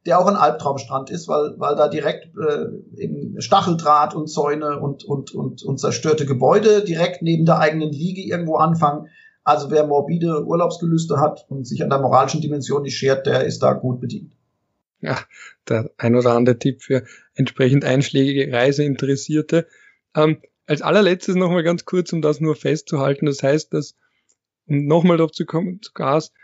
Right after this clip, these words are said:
Speaker 2: also all diese Illusionen und all diese Wunschvorstellungen, die ich ja auch ganz am Anfang hatte, als ich davon gehört habe, dass eben Europa sich unabhängiger machen könnte oder zumindest eine Alternative hat zu russischem Gas,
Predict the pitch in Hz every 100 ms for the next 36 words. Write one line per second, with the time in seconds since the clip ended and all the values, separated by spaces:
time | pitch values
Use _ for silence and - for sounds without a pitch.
0 | _ - 139 - 143 165 165 170 156 -
1 | 151 165 151 135 127 135 139 135 131 285
2 | 220 151 190 190 - 135 131 - 135 139
3 | 147 151 143 143 139 143 156 - 139 151
4 | 143 127 - 131 127 135 135 131 139 127
5 | 156 135 117 127 139 135 135 - _ _
6 | _ - 127 - - 135 143 131 110 _
7 | _ _ - 143 135 147 156 143 147 123
8 | - 202 185 180 156 156 147 135 135 156
9 | - 143 143 139 135 - 143 151 139 -
10 | 127 123 127 127 113 180 180 147 147 -
11 | 143 123 185 - - 156 139 135 135 160
12 | -